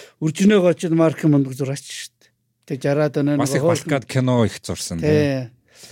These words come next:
Speaker 1: 60-аад оны хөөрхөн
Speaker 2: хүүхдийн
Speaker 1: календарь.
Speaker 2: Хүүхдийн
Speaker 1: маркет энэ шин тий. Тэр зурсан Тэгэд үржинэгаа бол би тийм конторт суухгүй. Зүгээр марк зурвал зураа гэж. Дайцаа Шахлаг Батмата бас эдэн дооны танха зураач.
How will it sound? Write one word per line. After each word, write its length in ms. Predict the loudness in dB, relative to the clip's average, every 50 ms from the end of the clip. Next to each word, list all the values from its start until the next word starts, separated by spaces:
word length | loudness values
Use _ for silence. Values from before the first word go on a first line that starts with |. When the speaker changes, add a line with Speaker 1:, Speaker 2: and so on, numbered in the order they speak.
| -16 -14 -16 -18 -20 _ _ _ -18
Speaker 1:
60-аад 460 | -18 -8 -4 -2 0 0 0 0 0 0
оны 320 | 2 2 2 2 2 0
хөөрхөн 400 | 2 2 2 2 2 2 0 0 0 -2 -4 -10 -18 _ _ _ _ _
Speaker 2:
хүүхдийн 600 | -4 -4 -4 -6 -4 -2 -2 0 0 -2 -2 -2
Speaker 1:
календарь. 160 | -2 -2 -2 -2
Speaker 2:
Хүүхдийн 160 | 0 0 0
Speaker 1:
маркет 400 | 0 0 -2 -4 -6 -8 -8 -8
энэ 300 | -10 -12 -12 -12 -12 -14
шин 240 | -14 -14 -16 -18 -18
тий. 300 | _ -18 -18 -18 -18 -20 _ _ _ _ -20 -20 -20 -20 _ _ _ _ 0
Тэр 240 | 2 4 4 4 4
зурсан 640 | 2 0 0 0 -2 -2 -2 -2 -2 -6 -10 -16 -20 _ _ _ _ _ _ _ _ _ _ _ _ _ _ _ -4
Тэгэд 480 | 0 0 0 -2 -4 -8 -10 -10 -8
үржинэгаа 580 | -6 -6 -8 -6 -4 -2 0 2 4 4 4 4 4
бол 240 | 2 -2 -4 -6 -10 -16 -20 -8
би 320 | -2 0 2 2 2 0 -2 _ _ _ _ _ _ _ _ _ _ _ _ _
тийм 120 | -6 -6 -2
конторт 460 | 0 0 2 4 4 2 2 0 -2
суухгүй. 400 | -2 -2 -2 -4 -6 -12 -12 -14 -14 _ _ -10
Зүгээр 220 | -4 -2 -2 0
марк 220 | 0 0 -2 -2 -4
зурвал 260 | -8 -8 -6 -6 -8
зураа 300 | -6 -6 -4 -4 -4 -6
гэж. 240 | -10 -14 -20 -20 _ _ _ _ _ _ _ _ _ _ _ _
Дайцаа 300 | -6 -4 -4 -4 -4 -6
Шахлаг 480 | -6 -6 -8 -10 -10 -8 -8 -8 -8 -8
Батмата 400 | -12 -14 -16 -16 -14 -16 -16 -14
бас 240 | -12 -12 -12 -12 -12
эдэн 340 | -12 -12 -14 -12 -12 -12 -10
дооны 540 | -8 -6 -4 -4 -4 -6 -6 -8 -10 -10 _
танха 320 | -10 -10 -10 -8 -8 -8 -8
зураач. 440 | -8 -8 -10 -12 -12 -16 -20 -20